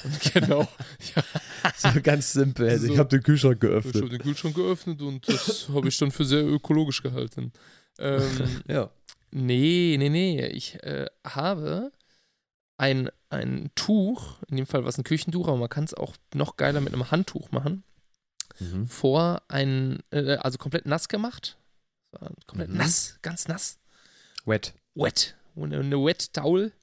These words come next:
Speaker 1: Und,
Speaker 2: Mhm.
Speaker 1: äh, das vor so einen Ventilator geklemmt. Und wenn dann die Luft auf das nasse Handtuch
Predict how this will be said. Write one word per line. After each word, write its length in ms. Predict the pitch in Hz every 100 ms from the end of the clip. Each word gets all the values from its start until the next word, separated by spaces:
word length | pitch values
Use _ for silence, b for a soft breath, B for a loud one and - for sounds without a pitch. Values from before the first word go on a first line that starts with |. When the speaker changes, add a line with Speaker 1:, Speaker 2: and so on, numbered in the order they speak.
| b b b b _ _
Speaker 1:
Und, 400 | 147 151 147 98
Speaker 2:
Mhm. 80 | 98
Speaker 1:
äh, 220 | 151 151 -
das 320 | - 151 -
vor 320 | - - 175 175
so 80 |
einen 120 | 165 156
Ventilator 600 | 151 156 190 - - 135
geklemmt. 640 | 135 - 127 139 202 - -
Und 200 | 135 127
wenn 160 | 135 147
dann 180 | 139
die 340 | 131 131 131 123 b b b b -
Luft 720 | 131 135 233 - - - - -
auf 360 | 139 143 - -
das 240 | 131 -
nasse 440 | 135 156 185 196 -
Handtuch 600 | 208 - 135 127 -